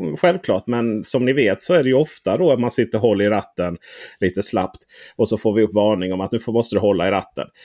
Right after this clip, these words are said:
Nej, nej, nej. Den här har ju de här sensorerna på sina ställen, på två ställen på ratten som faktiskt har trycksensorer istället för att den liksom känner av att vi rör på ratten.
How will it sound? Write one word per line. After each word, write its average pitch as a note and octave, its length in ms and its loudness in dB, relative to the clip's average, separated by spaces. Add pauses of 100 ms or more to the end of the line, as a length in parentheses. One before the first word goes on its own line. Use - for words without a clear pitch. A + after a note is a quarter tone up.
(240)
Nej, C3 180 2
nej, A#2 140 -2
nej. E2+ 180 -8
Den G#2+ 180 -2
här G#2 220 2
har G#2+ 380 2
ju C3+ 120 2
de F#3+ 140 -2
här C3 140 2
sensorerna F#2 800 -2
på - 100 -10
sina G2 280 -6
ställen, F2+ 480 0
på G2 80 -8
två A2+ 240 0
ställen G#2 420 0
på A2+ 120 -4
ratten F2 580 -4
som F2+ 380 0
faktiskt - 680 -4
har F2+ 300 0
trycksensorer F#2+ 1300 -2
istället G2+ 440 -2
för F#2+ 80 -4
att E2+ 140 -4
den F2 100 -4
liksom E2+ 220 -8
känner F2+ 280 -4
av E2 160 0
att D#2+ 140 -6
vi F2+ 120 -2
rör E2+ 240 0
på - 180 -4
ratten. - 420 -2